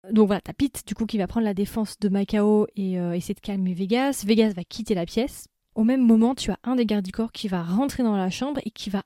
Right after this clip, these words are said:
annoncer à Pete que les grands-parents vont faire leur apparition. Visiblement, ils vont passer des vacances chez eux.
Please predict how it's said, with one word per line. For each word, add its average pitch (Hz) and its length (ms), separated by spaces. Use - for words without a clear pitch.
annoncer 247 580
à 226 120
Pete - 320
que - 300
les 208 40
grands-parents 214 640
vont 240 360
faire 240 360
leur 202 200
apparition. 214 600
Visiblement, 202 460
ils 190 140
vont 202 180
passer 196 240
des 190 80
vacances 180 420
chez 185 400
eux. - 60